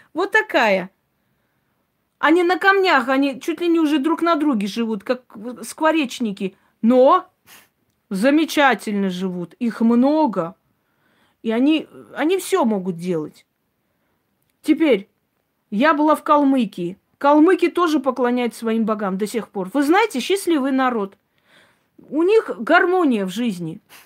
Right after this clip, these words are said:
Они спокойные люди. Вот заходишь, например, ты можешь зайти в мечеть? Нет, потому что это не твоя вера.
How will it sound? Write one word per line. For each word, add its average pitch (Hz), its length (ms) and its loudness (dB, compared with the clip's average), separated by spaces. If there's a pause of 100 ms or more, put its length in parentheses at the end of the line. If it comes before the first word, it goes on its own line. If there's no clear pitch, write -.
(300)
Они 339 260 0
спокойные 302 640 0
люди. 226 440 -2 (220)
Вот 269 180 2
заходишь, 330 480 2
например, 233 360 0
ты 302 140 -2
можешь 381 240 2
зайти 262 320 2
в 214 60 0
мечеть? 214 440 0
Нет, 220 400 0 (460)
потому 262 340 -2
что 269 140 -6
это 240 160 -2
не 233 140 0
твоя 214 340 -2
вера. 180 400 -6